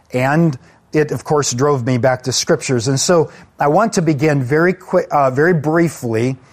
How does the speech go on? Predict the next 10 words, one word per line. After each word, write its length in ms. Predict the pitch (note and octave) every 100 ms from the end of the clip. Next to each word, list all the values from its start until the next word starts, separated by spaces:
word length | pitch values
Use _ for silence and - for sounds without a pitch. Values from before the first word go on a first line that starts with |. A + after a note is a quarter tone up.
| _ - -
to 160 | F3+
observe, 880 | D3+ C3+ B2 D3 F#3+ C#3+ C#3+ D3+ C#3 - _ - - - -
uh, 180 | C#3
to 120 | C3 D3
make 180 | C#3+
three 300 | - E3 F#3
observations 920 | G3+ F3+ - F#3+ D3 C3+ - C#3+ B2+ -
from 160 | C3
Second 420 | A#2 D#3+ D#3 E3
Corinthians 720 | - D3 C#3 C#3+ C#3 C3 -